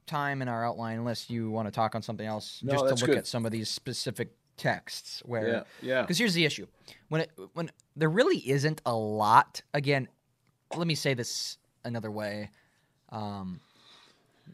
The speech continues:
Speaker 1: we do see, <clears throat> excuse me, we do see a very clear pattern from creation all the way through the Old Testament of manhood and womanhood. So we're entering into this new covenant time. We enter into this time where God is living on earth.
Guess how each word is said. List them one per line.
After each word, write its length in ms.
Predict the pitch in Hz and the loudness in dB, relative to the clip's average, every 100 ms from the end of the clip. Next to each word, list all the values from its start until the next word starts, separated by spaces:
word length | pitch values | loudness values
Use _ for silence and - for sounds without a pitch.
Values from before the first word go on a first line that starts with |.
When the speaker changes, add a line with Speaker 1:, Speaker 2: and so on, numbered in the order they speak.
| _ 131 | _ -6
Speaker 1:
we 160 | 151 | -4
do 280 | 143 196 220 | 0 2 2
see, 340 | - - 151 - - 151 | 0 -4 -10 -8 -4 -4
<clears throat> 260 | - - - | -6 -12 -10
excuse 260 | - 143 | -2 -2
me, 80 | 110 | 0
we 120 | 131 | 0
do 140 | 143 196 | 2 2
see 180 | - | 2
a 40 | 143 | 2
very 320 | 110 131 131 | 4 2 2
clear 520 | - - 117 117 113 120 | -2 -10 -6 -2 -2 -2
pattern 520 | 113 101 107 110 123 _ _ | -2 -2 -2 -4 -8 _ _
from 320 | 110 101 95 _ | -8 -8 -10 _
creation 600 | - 110 107 135 143 143 | -8 -4 -2 -2 -4 -4
all 120 | 127 117 | -2 -2
the 60 | |
way 80 | 117 | -4
through 160 | - 110 | -6 -8
the 60 | |
Old 140 | 101 95 | -8 -8
Testament 400 | - - - - _ _ _ _ 110 | -12 -14 -20 -20 _ _ _ _ -10
of 180 | 98 - - 110 | -10 -12 -20 -12
manhood 380 | 110 110 110 | -8 -6 -6
and 80 | 104 | -8
womanhood. 300 | 98 92 120 _ _ _ _ _ _ _ _ - | -10 -14 -16 _ _ _ _ _ _ _ _ -16
So 360 | - 180 156 - _ - - - _ _ _ _ _ _ _ _ _ _ _ _ _ _ _ - | -4 2 4 2 _ -20 -20 -20 _ _ _ _ _ _ _ _ _ _ _ _ _ _ _ -6
we're 140 | 151 | -2
entering 340 | 160 208 220 202 | 0 0 0 -2
into 160 | 180 | -2
this 200 | 156 147 | -4 -4
new 120 | 143 147 | -4 -2
covenant 420 | 135 120 127 - | -2 -2 -4 -6
time. 420 | 117 101 101 104 | -10 -8 -8 -8
We 100 | 110 | -4
enter 260 | 147 151 160 | -6 -4 -4
into 180 | 151 | -4
this 160 | 131 127 | -6 -8
time 260 | 139 123 117 | -4 -4 -4
where 80 | |
God 260 | 98 110 113 | -2 -2 -2
is 120 | 104 | -2
living 260 | 113 113 110 | -6 -6 -6
on 120 | 107 | -8
earth. 440 | 107 98 - - | -10 -14 -14 -20